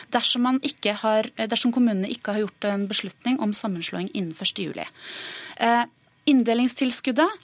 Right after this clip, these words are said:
er altså et tilskudd hvor kommuner som slår seg sammen, får bes-, beholde, eh, de tidligere tilskuddene sine, da, økonomien sin, i femten pluss fem år etter sammenslåing. Det var et grep som, eh, den f-,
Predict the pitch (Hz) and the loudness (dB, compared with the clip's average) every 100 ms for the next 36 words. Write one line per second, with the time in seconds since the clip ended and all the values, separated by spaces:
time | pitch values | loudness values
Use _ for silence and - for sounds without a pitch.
0 | - 247 262 - 202 - 233 - - 240 | 0 2 0 -2 -4 -2 -2 -2 -2 -2
1 | - - 147 117 214 233 - _ _ _ | -2 0 -2 -2 0 0 -2 _ _ _
2 | - 233 190 208 202 226 190 175 180 202 | 2 2 2 -2 -4 -4 -4 -4 0 2
3 | 302 226 208 - - 202 - - 214 170 | 4 2 -2 -4 -4 -4 -4 -2 0 0
4 | 165 185 269 294 - 208 208 202 208 202 | 0 2 2 0 -2 0 0 0 0 -2
5 | - 190 208 208 208 _ _ - 247 196 | -6 -4 0 0 -2 _ _ -2 -2 -2
6 | 156 196 202 - 214 - 170 180 175 185 | -2 -2 0 0 -2 -4 -6 -6 -4 0
7 | 240 202 208 220 202 175 160 240 330 - | 0 0 -2 -2 0 0 0 2 2 0
8 | - - 240 233 - 226 180 - 247 330 | -12 -6 -4 -2 -2 -2 -2 0 2 2
9 | - _ - 226 - - - 202 208 214 | -4 _ -2 -2 -2 -4 -4 -2 -2 2
10 | 285 - - - - 185 180 - - - | 2 0 -6 -8 -4 -4 -2 -4 -4 -2
11 | 87 - - - - 185 208 202 294 - | -2 -4 -12 -14 -12 -2 2 4 2 -2
12 | 226 208 180 - - 226 220 214 - 214 | -2 0 0 -2 -2 0 0 0 0 2
13 | 214 202 214 - | 2 0 -2 -2